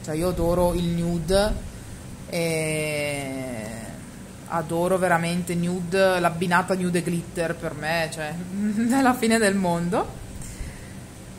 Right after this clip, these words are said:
E questo top sui, sui cover è veramente stupendo.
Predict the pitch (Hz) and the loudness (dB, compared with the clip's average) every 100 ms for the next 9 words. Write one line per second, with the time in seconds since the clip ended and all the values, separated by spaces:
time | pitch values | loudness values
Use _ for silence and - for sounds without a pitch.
0 | - - - - - - - - - - | -16 -16 -14 -14 -14 -14 -16 -16 -16 -14
1 | - - - - - - - 180 165 165 | -14 -14 -14 -14 -16 -16 -8 0 0 2
2 | 208 220 - 190 202 208 208 196 - 196 | 4 4 4 2 6 6 6 -2 0 0
3 | 190 180 175 170 160 160 - 208 180 180 | 2 2 2 2 0 0 0 -2 -4 0
4 | 175 180 214 208 175 165 160 156 160 170 | 2 4 6 6 4 2 2 -2 -2 -2
5 | - 160 156 143 147 156 220 359 | -4 -4 -4 -4 -4 -2 -4 -4